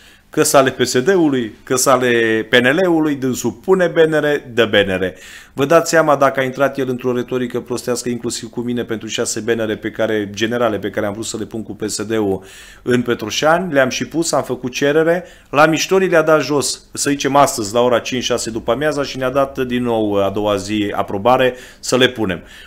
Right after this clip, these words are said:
Domnul Balin nu le-a mai pus, am și anunțat, uh, și postul dumneavoastră de televiziune a fost la acea conferință de presă în care am anunțat acest lucru. Partidul Social Democrat la Petroșani nu stă în șase bannere pe care am vrut să le punem.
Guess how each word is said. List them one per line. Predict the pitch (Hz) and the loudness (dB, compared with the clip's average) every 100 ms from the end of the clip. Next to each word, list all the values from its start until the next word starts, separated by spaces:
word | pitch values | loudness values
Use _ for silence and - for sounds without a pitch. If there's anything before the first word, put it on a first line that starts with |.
| - | -2
Domnul | 208 196 | 0 2
Balin | 170 170 156 | 4 4 4
nu | 156 | 2
le-a | 143 | 2
mai | 131 123 | 2 0
pus, | 139 131 | -2 -2
am | 127 | -4
și | - | 0
anunțat, | 123 117 110 131 143 170 - | 0 0 -2 2 2 0 -6
uh, | 139 127 120 117 110 - - | -4 -2 0 -2 -4 -10 -10
și | - 165 | -6 -4
postul | 131 120 123 | 0 -2 -2
dumneavoastră | 113 120 110 110 | -4 -4 -2 -4
de | |
televiziune | 110 110 107 107 113 | -4 -6 -6 -4 -4
a | 104 | -4
fost | 113 107 | -4 -4
la | |
acea | 101 117 | -4 -4
conferință | 107 104 104 104 107 | -4 -6 -6 -6 -6
de | 98 | -8
presă | 98 104 104 | -6 -6 -6
în | 95 | -6
care | 104 | -6
am | 101 | -4
anunțat | 101 101 95 101 | -4 -6 -8 -6
acest | 101 - 98 | -8 -6 -8
lucru. | 123 139 151 151 - - - - | -8 -8 -8 -10 -12 -20 -20 -2
Partidul | 151 175 151 | 0 0 -4
Social | 139 135 151 135 | -6 -4 -2 -2
Democrat | 135 131 127 131 | -2 -6 -4 -4
la | |
Petroșani | 123 120 120 - 117 | -4 -6 -4 -2 -2
nu | 110 | -4
stă | 107 | -6
în | 95 | -6
șase | 104 92 95 | -4 -4 -4
bannere | 95 92 92 | -4 -2 -6
pe | 85 95 | -6 -6
care | 98 95 | -4 -4
am | 92 | -6
vrut | 98 | -8
să | - 95 92 | -6 -6 -4
le | 90 | -6
punem. | 87 - 101 120 151 | -6 -8 -6 -4 -6